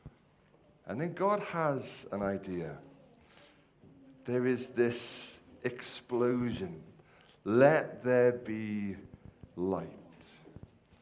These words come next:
Now, this story is amazing in, in so, so many ways. Let there be light. And there was,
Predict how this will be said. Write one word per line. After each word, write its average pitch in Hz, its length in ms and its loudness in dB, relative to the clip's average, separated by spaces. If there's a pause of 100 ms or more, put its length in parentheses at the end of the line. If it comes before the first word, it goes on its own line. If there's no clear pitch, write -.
(200)
Now, 131 100 8
this 214 200 4
story 147 560 8 (100)
is 120 360 0
amazing 120 520 0
in, 104 300 -4
in 110 160 -6
so, 127 480 -2
so 120 260 -2
many 107 260 -2
ways. 92 600 -4 (520)
Let 175 300 4
there 175 180 6
be 127 480 2 (580)
light. 120 480 4 (1200)
And 117 160 -2
there 127 120 6
was, 123 380 2